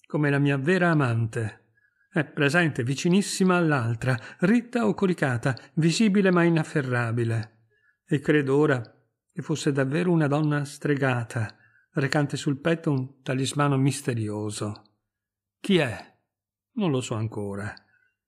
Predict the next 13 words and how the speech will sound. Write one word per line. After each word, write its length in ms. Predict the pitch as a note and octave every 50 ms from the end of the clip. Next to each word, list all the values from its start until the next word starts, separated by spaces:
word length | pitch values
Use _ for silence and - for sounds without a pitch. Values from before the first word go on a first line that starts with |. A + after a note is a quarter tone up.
| _ _ _
L'ho 180 | - D#3 D3
incontrata 520 | D3+ D3 - D3+ C#3+ C#3+ E3 F3 E3 - D#3
ancora 360 | D3+ D3+ D3 - G3 G3+ G3
due 160 | F#3+ G3 F#3+
volte. 720 | E3+ C3 A#2+ A2+ A2 A2+ A2+ - A#2+ G#2 A2 A2+ - _ _ _ _ _ _ _ _
L'ho 120 | - G#2 G#2
salutata. 800 | - B2+ A#2 B2+ C3 B2 D#3 C#3+ C#3 C#3 - - A2+ G#2+ G#2+ - - _ _ _ _ _ _ _ _ _ _
Non 140 | G#3+ G3+ F#3+
mi 100 | F#3+ F#3
ha 60 | F3+
reso 300 | G3 G3 F3 C3+ - C#3
il 80 | B2+
saluto 840 | A#2+ - - C#3 C#3 C3 B2+ A#2+ - C3 A#2+ A2+ - _ _ _ _